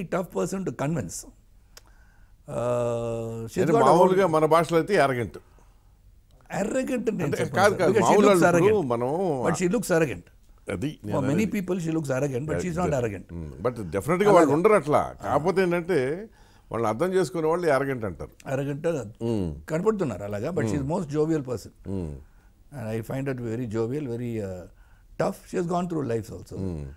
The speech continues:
Speaker 1: She has gone through many problems, issues in her life.
Speaker 2: Hmm.
Speaker 1: And, uh, I was a very good friend for ten years. Then we got married. So we understand each other very well.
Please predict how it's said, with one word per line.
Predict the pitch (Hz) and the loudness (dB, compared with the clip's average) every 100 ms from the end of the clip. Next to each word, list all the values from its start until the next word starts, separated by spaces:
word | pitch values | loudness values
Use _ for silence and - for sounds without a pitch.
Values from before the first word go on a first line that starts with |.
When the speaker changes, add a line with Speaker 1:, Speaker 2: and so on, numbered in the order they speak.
| - | -20
Speaker 1:
She | - 113 | -14 -10
has | |
gone | 113 117 | -8 -8
through | 110 | -8
many | 101 104 104 | -8 -8 -10
problems, | 92 98 92 117 117 | -10 -8 -8 -8 -10
issues | 101 - 98 | -12 -12 -12
in | 104 | -12
her | 95 | -10
life. | 92 127 - | -10 -12 -12
Speaker 2:
Hmm. | 95 95 78 67 - | -10 -8 -8 -12 -16
Speaker 1:
And, | - 107 107 | -12 -8 -6
uh, | 107 107 | -6 -6
I | 104 | -6
was | 101 | -4
a | |
very | 113 135 | -4 -2
good | 139 | -4
friend | - 120 | -4 -8
for | 110 95 | -8 -8
ten | 101 95 | -8 -8
years. | 135 | -10
Then | 139 117 | -10 -10
we | 104 | -8
got | 110 92 | -8 -8
married. | 92 107 | -10 -12
So | 202 156 | -12 -10
we | 147 | -6
understand | 156 - 180 160 | -6 -6 -6 -4
each | 143 | -6
other | 139 120 | -6 -6
very | 107 104 | -6 -6
well. | 123 | -6